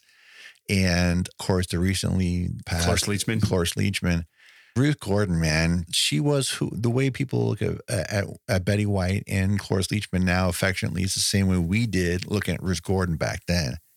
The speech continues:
Speaker 2: Ma.
Speaker 1: She's so fucking wonderful in this, too.
Speaker 2: Orville, I need my glasses. <laughs> goddamn apes.
Speaker 1: <laughs> Yeah,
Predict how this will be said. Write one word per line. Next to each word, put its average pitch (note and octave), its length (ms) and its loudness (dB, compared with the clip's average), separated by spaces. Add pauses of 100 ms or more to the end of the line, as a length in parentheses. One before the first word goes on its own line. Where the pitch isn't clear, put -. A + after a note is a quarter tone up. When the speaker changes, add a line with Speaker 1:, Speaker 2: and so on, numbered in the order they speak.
(120)
Speaker 2:
Ma. A#2+ 580 2 (480)
Speaker 1:
She's - 380 2
so F2+ 280 -2
fucking E2 560 -2
wonderful D#2+ 480 -2
in E2 100 -2
this, E2 260 -2
too. E2+ 380 -6 (220)
Speaker 2:
Orville, D4 500 2
I C#4+ 120 2
need C#4+ 220 4
my G#3+ 140 4
glasses. A3+ 1120 4 (320)
<laughs> - 0 - (1900)
goddamn F3 840 2 (140)
apes. - 1160 0
Speaker 1:
<laughs> F#3+ 60 -2 (640)
Yeah, A2 160 2